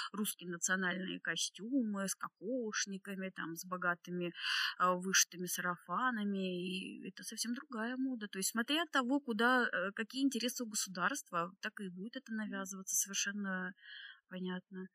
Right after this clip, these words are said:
Хотя вот, э, будет возможность, я ко всем обращаюсь, посмотрите в интернете, э, фотографии членов, э, ну, вот участников этого бала маскарада, по-моему, тысяча шестьсот тринадцатого года. Это неимоверной красоты и люди, и костюмы.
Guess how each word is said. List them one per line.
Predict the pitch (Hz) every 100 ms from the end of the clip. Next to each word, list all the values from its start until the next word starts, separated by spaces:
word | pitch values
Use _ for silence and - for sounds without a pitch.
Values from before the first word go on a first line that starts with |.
| - -
Хотя | - 214 233
вот, | 226
э, | 220 214 208
будет | 208 196 254 226
возможность, | 220 240 330 381 202 -
я |
ко | - 196
всем | - 190
обращаюсь, | 190 190 220 - 294 -
посмотрите | - 208 202 175 175
в |
интернете, | 185 180 220 285 370 -
э, | 180 175 185 180
фотографии | - - 196 202 185 175 180
членов, | 180 196 180 175 170 - -
э, | 175 180 -
ну, | 262
вот | 175 - -
участников | 214 202 175 180 175 175
этого | 175 180
бала | 175 185 180
маскарада, | 185 - 208 277 359 180 185 - - -
по-моему, | 185 190
тысяча | 196 -
шестьсот | - 208 196
тринадцатого | - 196 190 165 - - 175 190
года. | 214 302 247 170
Это | 196 - 196 - - - _
неимоверной | 208 233 247 254 226 190 - 170
красоты | - 160 - 175 - 160
и | - 202
люди, | 220 262 233
и | 214
костюмы. | - 208 - - - -